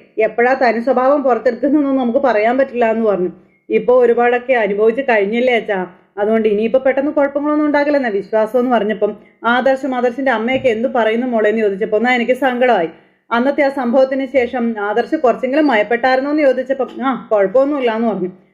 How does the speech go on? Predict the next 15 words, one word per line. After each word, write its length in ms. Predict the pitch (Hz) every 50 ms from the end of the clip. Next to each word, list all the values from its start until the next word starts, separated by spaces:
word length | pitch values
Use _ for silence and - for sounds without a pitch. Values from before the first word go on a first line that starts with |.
| _ _ -
"ഒരുപാട് 440 | 208 220 220 233 226 240 247 247 277
സഹിച്ച് 460 | 277 277 254 226 226 233 226 247 247 233 - - - _ _ _ _ _ _ _ _ _
അവിടെ 160 | 240 262 269
പിടിച്ചു 280 | 269 277 262 220 - 294
നിൽക്കണമെന്ന് 360 | 269 277 - 269 262 254 254
അച്ഛൻ 240 | 240 233 - 269 247
ഒരിക്കലും 420 | 240 220 226 - - 269 285 302
പറയില്ല. 360 | 277 240 208 208 233 233 202 190 - - - - - - _ -
വേദന 380 | 214 226 220 220 220 233 254 262
കടിച്ചമർത്തിയിട്ട് 920 | 269 254 240 220 226 226 294 262 233 233 233 233 233 240 240 233 233 240 226 226
വേ-, 220 | 220 240 240 - 214 226 196 180 247
നീ 160 | 277 302 311 330 330 311 269 - -
ഞങ്ങളെ 320 | 240 269 269 269 277 294
സന്തോഷിപ്പിക്കാനും 680 | 294 294 269 233 233 240 240 294 277 240 240 294 294 330
ശ്രമിക്കണ്ട. 460 | 320 - 262 202 214 196 233 220 190